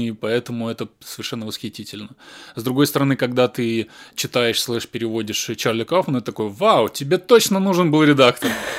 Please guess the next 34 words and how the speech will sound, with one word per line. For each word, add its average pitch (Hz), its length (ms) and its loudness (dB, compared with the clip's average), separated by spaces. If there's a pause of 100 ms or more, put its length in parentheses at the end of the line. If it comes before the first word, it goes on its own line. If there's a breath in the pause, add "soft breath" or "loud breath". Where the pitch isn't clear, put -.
(140 loud breath)
Твоя 151 300 4
звездность 151 520 4
тебе 143 180 0
очень 131 320 2
помешала, 110 500 -2
мужик, 104 300 -8
потому 110 260 -8
что 117 160 -8
это - 100 -10 (180)
так 139 240 0
избыточно, 113 600 -6 (120)
так 127 260 -4
не 113 100 -10
нужно». 110 400 -10 (480 loud breath)
А, 107 200 -8
я 117 160 -4
начинаю 120 320 -6
щас - 200 -10
опять 110 220 -8
бомбить 117 380 -8
про 107 120 -10
муравейчество, 110 760 -6 (440 loud breath)
а, 107 260 -10
потому 113 200 -10
что - 120 -10
у 120 40 -6
меня 117 140 -4
есть 104 160 -6
такой 101 300 -10
тейк 117 380 -6
на 107 120 -12
тему 104 280 -12
того, 104 200 -10
что 104 420 -12